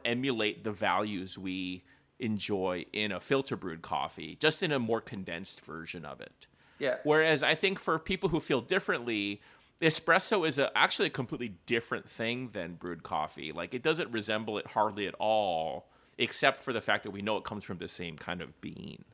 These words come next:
Speaker 2: I, I
Speaker 1: Um,
Speaker 2: still,
Speaker 1: I think
Speaker 2: I
Speaker 1: that that's
Speaker 2: Sorry, go ahead.
Speaker 1: I just think that's the, that's the big sort of dividing line. And if you think about it in those terms, it's not really that surprising that we are where we are today.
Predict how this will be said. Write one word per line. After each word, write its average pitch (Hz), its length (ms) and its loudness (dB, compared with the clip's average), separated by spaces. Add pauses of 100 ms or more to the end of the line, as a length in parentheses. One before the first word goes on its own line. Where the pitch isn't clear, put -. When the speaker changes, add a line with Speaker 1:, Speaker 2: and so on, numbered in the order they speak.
(400)
Speaker 2:
I, 160 100 0
I 190 180 4
Speaker 1:
Um, 220 40 4
Speaker 2:
still, - 260 2
Speaker 1:
I 160 140 10
think 247 160 0
Speaker 2:
I - 40 -2
Speaker 1:
that 233 120 0
that's - 300 2 (1600)
Speaker 2:
Sorry, 123 300 4 (220)
go 147 100 0
ahead. 139 180 0 (120)
Speaker 1:
I 151 120 8
just 175 180 2
think 196 140 0
that's 170 220 4
the, 151 180 -2
that's 170 260 6
the 180 100 2
big 131 480 4 (260)
sort 165 220 4
of 117 100 4
dividing 110 500 6
line. 87 540 -6 (140)
And 107 440 -2
if 139 180 2
you 151 60 4
think 180 240 0
about 156 220 6
it 117 120 0
in 110 140 2
those 113 240 0
terms, 135 460 -4
it's - 240 -4
not 139 200 4
really 120 200 2
that 104 240 2
surprising 104 600 0
that 87 140 -4
we 92 160 -2
are 98 160 4
where 95 160 0
we 95 160 -4
are 82 160 -4
today. 57 560 -8